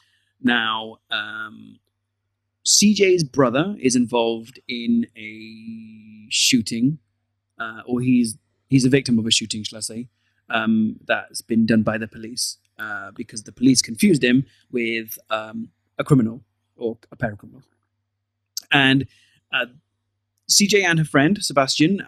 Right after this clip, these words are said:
have developed these time machines, and they are doing everything they can to try and go back into the past and try and change this shooting.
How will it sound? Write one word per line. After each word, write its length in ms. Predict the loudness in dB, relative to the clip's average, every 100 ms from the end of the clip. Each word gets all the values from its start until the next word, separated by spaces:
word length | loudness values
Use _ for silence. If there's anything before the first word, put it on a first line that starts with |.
| -6
have 300 | -4 -4 -6 -18 _ _ _
developed 380 | -2 4 4 4
these 200 | 2 0
time 240 | -2 0 2
machines, 420 | 4 4 4 2
and 120 | 0
they 400 | 2 6 4 2 -2 _ _ _
are 240 | -2 0 0
doing 220 | 0 0
everything 260 | -2 0 0
they 80 | 0
can 440 | 2 2 2 -2
to 120 | -6
try 200 | -4 -2
and 100 | -2
go 100 | -6
back 240 | -2 -2 -2
into 260 | -14 -14
the 80 | -16
past 420 | -2 2 2 0 -2
and 140 | -4
try 140 | -2 -4
and 140 | -4
change 300 | -2 -2 -2
this 120 | -2
shooting. 420 | 2 2 0 -10